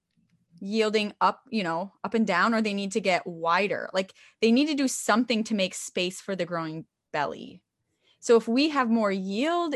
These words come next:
in our core, it maybe won't have to separate as much. So those people, or that when we get so much tension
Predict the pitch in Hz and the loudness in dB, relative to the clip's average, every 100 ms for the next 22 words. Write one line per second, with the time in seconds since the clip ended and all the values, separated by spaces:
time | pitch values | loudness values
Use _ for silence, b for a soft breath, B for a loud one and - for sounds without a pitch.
0 | - 202 196 - 180 170 165 165 165 - | -4 -4 -4 -2 -2 -2 -2 -2 -4 -8
1 | - - 170 165 151 170 214 294 302 _ | -14 -6 -2 -2 -2 -2 -2 -4 -8 _
2 | _ _ _ _ _ _ _ _ 220 202 | _ _ _ _ _ _ _ _ -2 2
3 | 220 208 226 233 208 196 202 196 185 - | 2 2 2 2 0 -2 -2 -2 -2 -6
4 | 214 185 175 175 _ _ _ - - - | -6 -4 -4 -8 _ _ _ -16 -10 -2
5 | 208 208 170 156 - 147 160 156 - - | -2 -2 -2 -2 -4 -6 -6 -8 -10 -4
6 | 208 202 226 - 277 254 269 277 269 B | -2 0 0 -2 -4 2 4 4 0 B
7 | B 226 196 - - 226 240 240 226 240 | B 0 0 -2 -2 0 2 2 2 2
8 | 240 - - 240 233 - - 214 190 226 | 0 -4 -4 -2 -4 -10 -10 -4 -2 0
9 | 277 285 330 359 | 0 0 0 -4